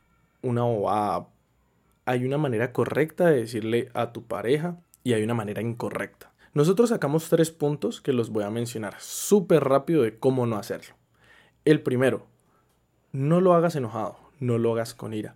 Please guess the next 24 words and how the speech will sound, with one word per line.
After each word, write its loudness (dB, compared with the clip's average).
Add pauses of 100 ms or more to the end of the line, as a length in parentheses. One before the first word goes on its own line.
(320)
A 0
veces 0
las 2
reacciones -4
pueden -2
lastimar -4
a 0
la 0
otra -4
persona -10 (100)
y 0
en 0
vez 6
de -2
ayudarla -4
a -4
mejorar, -4
ayudarla -4
a -6
cambiar, -4
la 0
vas -4
a -4
herir -4